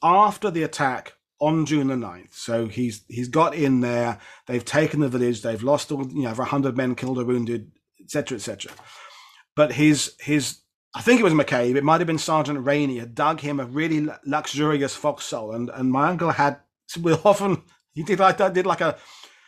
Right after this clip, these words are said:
a, a guide to foxholes. As, as you're reading about the Normandy campaign, he always describes in great detail how they got better and better and better. And sometimes they, his men would dig in little shelves <laughs> and, and, and, like,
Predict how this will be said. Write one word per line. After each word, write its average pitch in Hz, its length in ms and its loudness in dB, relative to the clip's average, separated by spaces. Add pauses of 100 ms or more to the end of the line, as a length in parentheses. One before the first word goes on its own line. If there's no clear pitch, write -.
(140)
a, 156 340 -6
a 170 60 -4
guide 180 460 8
to 175 140 0
foxholes. 131 640 0
As, 127 140 -6
as 156 240 -4
you're 151 80 4
reading 175 260 6
about 165 120 2
the 160 80 -2
Normandy 160 240 2
campaign, 147 420 -2
he 135 140 -2
always 180 180 0
describes 151 480 -4
in 151 120 -2
great 151 260 -4
detail 151 380 -4
how 147 180 -2
they 151 160 -4
got 156 180 -12
better 151 300 -2
and 143 100 -2
better 135 260 -6
and 135 120 -6
better. 139 260 0
And 127 100 -6
sometimes 165 260 -4
they, 151 180 0 (400)
his 151 160 -2
men 156 200 4
would 151 140 2
dig 160 220 4
in 160 80 4
little 151 180 0
shelves 147 760 -2
<laughs> - 0 -
and, 143 140 -6 (140)
and, 190 200 -2 (100)
and, 143 240 0
like, 143 260 0